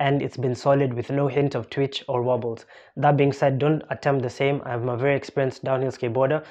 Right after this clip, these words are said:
so I'm used to speeds of twenty-five miles per hour and above. But yeah, the reason it's so stable is because of the wedging and de-wedging. For the uninitiated, what wedging does is it increases the truck angle, and what de-wedging does, it is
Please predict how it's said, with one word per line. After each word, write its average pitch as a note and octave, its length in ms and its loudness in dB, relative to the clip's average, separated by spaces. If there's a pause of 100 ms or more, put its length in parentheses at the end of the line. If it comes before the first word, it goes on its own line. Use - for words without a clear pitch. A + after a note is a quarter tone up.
(140)
so C3+ 100 -6
I'm C3+ 160 4
used C#3+ 240 2
to C3 80 -6
speeds C3 340 -2
of A#2+ 200 -4
twenty-five C#3 340 0
miles B2+ 380 -4 (120)
per - 120 -6
hour C#3 400 2
and B2 140 -4
above. A2+ 360 -4 (340)
But B2+ 200 2
yeah, A#2+ 160 0 (320)
the C#3+ 100 6
reason F3 300 10
it's D3+ 160 0
so E3 100 8
stable D#3 400 8
is C3+ 140 2
because B2+ 280 2
of A#2+ 120 -4
the B2 80 -2
wedging C#3 340 2
and A#2+ 180 -2
de-wedging. A#2+ 480 -2 (220)
For - 140 0
the D#3 100 4
uninitiated, D#3+ 920 4 (340)
what E3+ 180 4
wedging D3+ 300 8
does D3 320 6
is C3+ 160 2
it D3 160 0
increases D#3 560 4
the A#2+ 80 -2
truck D3+ 400 4
angle, C#3+ 400 4
and C3+ 100 -2
what C#3+ 160 2
de-wedging D3+ 400 4
does, C#3+ 220 2
it B2 120 -4
is B2 220 -6